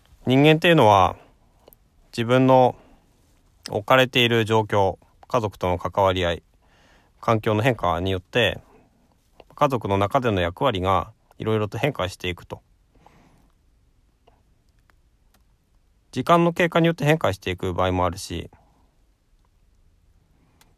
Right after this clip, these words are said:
場所によって、相手によって変化する、そういう側面もある。そして、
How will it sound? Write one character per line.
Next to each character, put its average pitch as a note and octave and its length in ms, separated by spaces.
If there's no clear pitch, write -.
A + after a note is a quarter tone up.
場 A2 100
所 D3+ 140
に D3+ 80
よ D3+ 60
っ - 20
て、 - 280
相 B2+ 200
手 E3+ 100
に C3 80
よ G2+ 60
っ - 20
て - 100
変 F#2+ 120
化 - 100
す - 140
る、 D#2 160
そ - 100
う C#3 60
い - 20
う - 20
側 - 220
面 C3+ 180
も C3+ 200
あ F#2 100
る。 E2+ 160
そ C3+ 120
し - 100
て、 D3 240